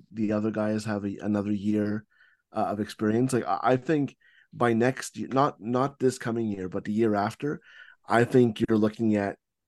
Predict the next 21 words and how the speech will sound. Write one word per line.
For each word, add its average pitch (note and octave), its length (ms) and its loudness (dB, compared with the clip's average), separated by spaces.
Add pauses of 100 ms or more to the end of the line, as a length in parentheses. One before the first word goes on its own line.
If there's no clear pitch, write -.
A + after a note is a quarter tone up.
(120)
Reinbacher G#2+ 640 0
being G2+ 200 -4
in G2 80 -4
the G2 100 -4
N F#2+ 120 -4
H F#2+ 160 -8
L. F2+ 220 -8 (360)
I A2 140 2
think A2 180 0
you're A2+ 100 6
looking A2 400 4
at G2+ 220 4 (920)
um, G#2 480 2
potentially A2+ 480 -2
Mailloux G#2 280 2
being G2 200 -2
in F#2+ 60 -2
the F#2+ 100 -2
N F#2 80 -4
H F#2 160 -8
L, G2 180 -8